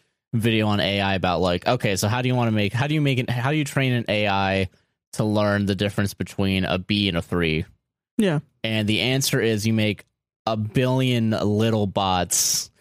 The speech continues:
Speaker 2: Yeah.
Speaker 1: that are tested, basically, on
Speaker 2: Okay.
Speaker 1: what a three is and what a B is.
Speaker 2: Mm-hmm.
Speaker 1: Then you get the best bots, put 'em f-, and copy and make a bunch of different variations and, like, different X, Y, Zs of, like, "Oh, here's a three, here's a B."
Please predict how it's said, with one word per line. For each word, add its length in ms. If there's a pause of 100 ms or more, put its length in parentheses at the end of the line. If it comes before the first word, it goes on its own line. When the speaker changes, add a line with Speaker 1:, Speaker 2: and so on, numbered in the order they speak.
(120)
Speaker 2:
Yeah. 220
Speaker 1:
that 120
are 120
tested, 720
basically, 640
on 360
Speaker 2:
Okay. 220 (280)
Speaker 1:
what 220
a 80
three 340
is 120
and 80
what 80
a 40
B 340
is. 500
Speaker 2:
Mm-hmm. 280 (120)
Speaker 1:
Then 180
you 120
get 200
the 80
best 380
bots, 680 (360)
put 180
'em 140
f-, 420
and 220
copy 520
and 100
make 160
a 40
bunch 200
of 60
different 280
variations 760
and, 100
like, 180
different 300
X, 200
Y, 200
Zs 360
of, 120
like, 220
"Oh, 100
here's 220
a 60
three, 280
here's 180
a 40
B." 420